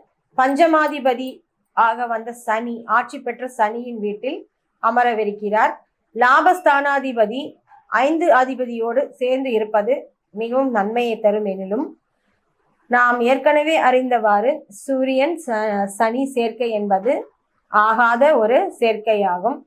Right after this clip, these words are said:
இங்கே லாபஸ்தானாதிபதி ஐந்தில் இருக்கும் பொழுது நீங்கள் உங்களுடைய குல தெய்வ வழிபாடை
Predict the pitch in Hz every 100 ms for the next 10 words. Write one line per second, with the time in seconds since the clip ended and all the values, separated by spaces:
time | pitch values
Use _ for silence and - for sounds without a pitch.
0 | - 247 233 254 320 - _ _ 202 220
1 | 240 302 339 330 302 285 277 262 262 254
2 | 262 285 240 254 277 247 220 226 226 214
3 | 220 262 233 220 214 262 - - 240 240
4 | 233 214 208 240 359 - _ _ _ _
5 | _ _ _ _ _ _ _ - _ _
6 | _ 302 330 330 262 262 269 214 226 233
7 | 226 214 240